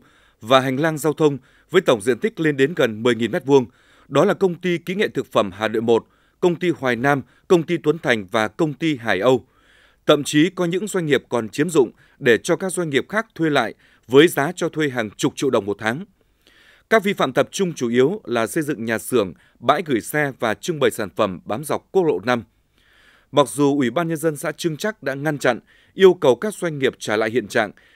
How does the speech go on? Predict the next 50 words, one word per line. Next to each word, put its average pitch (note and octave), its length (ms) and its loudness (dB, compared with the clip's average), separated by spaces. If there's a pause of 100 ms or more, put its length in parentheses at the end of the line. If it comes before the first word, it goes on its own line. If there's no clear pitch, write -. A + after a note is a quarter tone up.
(100)
nhưng E3+ 280 0
các G#3 140 -2
đơn F3 160 0
vị C3 260 -2
không D#3+ 200 -6
chấp - 180 -4
hành G#2 220 -4 (160)
mà G#2+ 160 -4
vẫn F#2+ 260 -4
cố F3 160 -2
tình B2+ 180 -6
vi A#2 120 -6
phạm. G2+ 220 -6 (3000)
Trồng D#3+ 200 0
cam F#3+ 240 2
từ D#3 180 0
mười C3+ 160 2
sáu C#3 260 0
năm F3 240 -4
nay, E3+ 200 -2 (480)
với C#3+ 200 4
diện F3+ 180 0
tích A#3 220 -4
trên E3 200 -2
bốn C#3+ 160 -2
mẫu, G3+ 240 0 (240)
gia F#3+ 160 4
đình D3+ 220 0
chị C#3+ 140 -4
Nguyễn F#3+ 200 -6
Thị D#3+ 100 -4
Huệ A#2+ 280 0 (220)
ở A#2+ 180 2
thôn F3 180 -2
Vĩnh F#3 260 0
Tuy, F3 200 -2
xã D#3+ 180 -4
Liên E3 200 -2
Nghĩa, F3+ 140 0
huyện F3 160 -4
Văn D3+ 160 -6
Giang C#3 280 -4
mỗi D#3+ 160 -4
năm D3+ 200 -6
cho D3 140 -4
thu D3 260 -6
trên D3 280 -4
hai F#3+ 180 -6
tỷ B2+ 160 -6
đồng. F#2 180 0